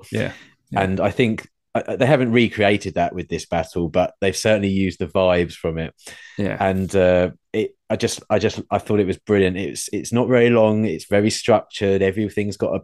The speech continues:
Speaker 2: reason for being on the screen,
Speaker 1: Mm-hmm.
Speaker 2: just like Return of the Jedi. It tells the story of what they're trying to do. It's not
Speaker 1: Mm.
Speaker 2: a big action set piece for the sake of it.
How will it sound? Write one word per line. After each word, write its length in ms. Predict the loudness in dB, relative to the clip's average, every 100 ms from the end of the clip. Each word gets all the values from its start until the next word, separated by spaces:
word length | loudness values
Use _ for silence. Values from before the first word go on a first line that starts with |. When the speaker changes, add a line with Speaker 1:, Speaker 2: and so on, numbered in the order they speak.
| _ -2
Speaker 2:
reason 400 | 0 2 0 -6
for 80 |
being 260 | 0 0 2
on 120 | 0
the 60 | -2
screen, 380 | -2 2 2 2
Speaker 1:
Mm-hmm. 80 | 0
Speaker 2:
just 260 | 0 0
like 160 | 0 0
Return 320 | 0 0 0
of 60 | 0
the 80 | -2 -2
Jedi. 380 | 0 0 -2 -4 -12 -14 -10
It 100 | -4
tells 320 | 0 0 0
the 80 | -6
story 540 | 0 4 4 4 2
of 100 | 0
what 140 | -4 -6
they're 80 |
trying 300 | -6 -2 -4 -4
to 80 |
do. 340 | -6 -2 0 -2
It's 180 | -4 -2
not 220 | -4 -4
Speaker 1:
Mm. 60 | -14 -12
Speaker 2:
a 40 | -2
big 180 | 0
action 340 | 2 -2 -6 -10
set 280 | -4 -4 -2
piece 220 | -4 -4
for 100 | -8
the 80 | -8
sake 340 | -2 -2 -4
of 100 | -6
it. 200 | -6 -6